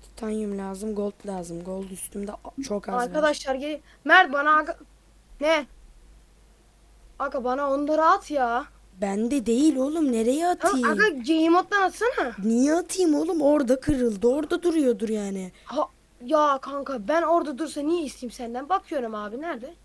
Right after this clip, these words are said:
Speaker 1: Ya benim yapabileceğim bir şey yok ki ona
Speaker 2: Sandığıma
Speaker 1: karşı.
Speaker 2: mı koydun? Ko-, koymamışsın. Nerede? Bakıyorum. Aynen aga, bunu ben aldım, bilerek sakla-, oğlum yok. Onları bana versene Mert ya, niye inat ediyorsun aga?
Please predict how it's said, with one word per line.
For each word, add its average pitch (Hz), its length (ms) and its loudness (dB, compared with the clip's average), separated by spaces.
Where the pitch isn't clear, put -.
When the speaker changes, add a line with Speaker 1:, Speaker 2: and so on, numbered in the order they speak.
Speaker 1:
Ya 190 60 -8
benim 220 240 2
yapabileceğim 220 500 -2
bir 220 60 -8
şey 262 140 -4
yok - 180 -10
ki 311 80 -12
ona 269 140 -6
Speaker 2:
Sandığıma 311 300 0
Speaker 1:
karşı. 370 120 2
Speaker 2:
mı 302 80 -6
koydun? 311 460 -8
Ko-, 320 120 -14
koymamışsın. 247 680 -8
Nerede? 269 440 -10
Bakıyorum. 247 420 -14
Aynen 226 360 -2
aga, 208 180 -10
bunu 262 400 -6
ben 302 160 -2
aldım, 302 460 0
bilerek 294 400 -4
sakla-, - 340 -12
oğlum 330 340 2
yok. 403 460 4
Onları 320 280 2
bana 453 340 4
versene 508 260 0
Mert 427 260 0
ya, 285 140 0
niye 330 220 0
inat 381 140 -2
ediyorsun 285 280 -4
aga? 330 160 -2